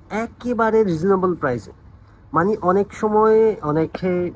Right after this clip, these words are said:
বলে যে, আহ, ইউজড ল্যাপটপ কীভাবে এত দাম হয়, মানে, ইউজড ল্যাপটপ লাখ টাকা দামের ল্যাপটপও হয়, এইটা প্রমাণের জন্য আজকের এই ভিডিওটা। তো স্ক্রিনে যে ল্যাপটপটি দেখতে পাচ্ছেন, এটি হলো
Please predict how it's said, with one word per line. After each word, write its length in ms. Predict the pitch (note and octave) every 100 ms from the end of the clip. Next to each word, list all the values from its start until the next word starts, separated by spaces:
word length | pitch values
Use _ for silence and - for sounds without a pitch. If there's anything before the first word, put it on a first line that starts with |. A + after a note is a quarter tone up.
| -
বলে 380 | C#3+ D3+ G3+ G3+
যে, 260 | E3+ C#3+ G3
আহ, 840 | - - - - - - A#2 G#2+ G#2 - - - -
ইউজড 320 | F3 G#3+ E3+
ল্যাপটপ 340 | F#3 - G#3 -
কীভাবে 320 | G#3 F#3+ F#3+
এত 180 | D#3+ E3+
দাম 260 | C#3 B2+
হয়, 200 | A#2 G#2+ G#2 - - -
মানে, 120 | D3+ -
ইউজড 320 | D#3+ G3 F#3
ল্যাপটপ 480 | C3+ C3 - G3 G3 - - -
লাখ 240 | C3+ C3+ E3+ -
টাকা 180 | G3 F#3+
দামের 220 | F#3+ F#3
ল্যাপটপও 480 | D#3 C#3 - D3+ E3
হয়, 240 | B2 C#3 - - - -
এইটা 400 | F#3+ G#3+ G3+ A#3+
প্রমাণের 480 | A#3 G#3+ G3+ G3 F#3+
জন্য 260 | D#3 D#3 D#3
আজকের 460 | E3+ - - F3 D#3 -
এই 200 | E3 D#3
ভিডিওটা। 480 | C3 A#2 A2 - - - - - - - - -
তো 80 | - - - - -
স্ক্রিনে 360 | - - G#3+ A#3
যে 200 | A#3 A3+
ল্যাপটপটি 460 | G3+ E3+ A3 A#3
দেখতে 260 | F#3 E3 G#3
পাচ্ছেন, 360 | G3+ G3 G#3+ G#3+
এটি 280 | G#3+ D#3+ F#3
হলো 540 | F#3 F#3 G3+ G3+ G#3